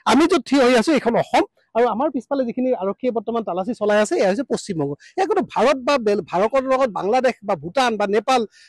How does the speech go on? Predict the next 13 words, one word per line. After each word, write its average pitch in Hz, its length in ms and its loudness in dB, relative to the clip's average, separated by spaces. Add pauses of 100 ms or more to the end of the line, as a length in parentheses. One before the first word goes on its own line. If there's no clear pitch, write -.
বা 247 80 4
পাকিস্তান, 262 520 -2
আফগানিস্তানৰ 262 520 0
সীমান্ত 294 300 0
নহয়, 156 260 -2
এইটো 359 440 -2
ষ্টেটৰ 262 380 2
ভিতৰৰ 294 240 2
সীমান্ত। 247 280 2
আমি 247 220 4
ভাৰতৰে 285 600 0
এটা 254 220 0
অংগ, 226 220 2